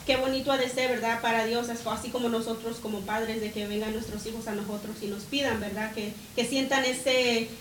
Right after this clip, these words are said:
esa convicción, esa confianza de venir con nosotros y expresar cómo se sienten, ¿verdad? Entonces, am, creo que eso es algo, ¿verdad? Que, que a Dios le agrada,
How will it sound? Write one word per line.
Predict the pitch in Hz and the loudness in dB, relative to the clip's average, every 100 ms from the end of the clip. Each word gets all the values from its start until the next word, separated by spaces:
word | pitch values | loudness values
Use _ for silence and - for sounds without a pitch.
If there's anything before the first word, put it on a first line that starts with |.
| - | -4
esa | 233 262 | 0 0
convicción, | 262 233 - - 247 269 247 | 0 0 -2 0 2 4 4
esa | 240 240 247 | 2 2 0
confianza | 214 202 240 294 269 254 220 | 0 0 2 2 2 2 0
de | 214 208 | 0 0
venir | 214 233 240 | 0 0 0
con | 254 | 2
nosotros | 226 220 254 277 240 226 - - | 0 0 0 0 0 0 -2 -4
y | 226 226 226 214 196 | -2 0 0 -2 -4
expresar | 226 - 220 - 277 294 | -4 -2 -2 2 2 2
cómo | 240 214 | 0 0
se | 220 | -2
sienten, | 202 208 190 196 | -4 -4 -4 -6
¿verdad? | 185 226 277 - - - - - | -4 -4 -4 -8 -14 -16 -8 -2
Entonces, | 233 233 226 233 226 226 - | 0 2 0 2 2 2 2
am, | 220 208 196 190 - - - - - | 2 0 -2 -6 -12 -14 -10 -10 -6
creo | 240 240 | -4 0
que | 240 | 0
eso | 226 240 | 0 0
es | 233 233 | 0 2
algo, | 233 226 226 220 214 - - - | 4 4 4 2 0 -6 -14 -6
¿verdad? | 220 220 220 220 | -4 0 0 0
Que, | - 208 202 196 208 - | 0 -2 -2 -4 -6 0
que | |
a | 226 | 2
Dios | 247 247 | 4 2
le | 233 | 2
agrada, | 220 247 208 | 2 2 0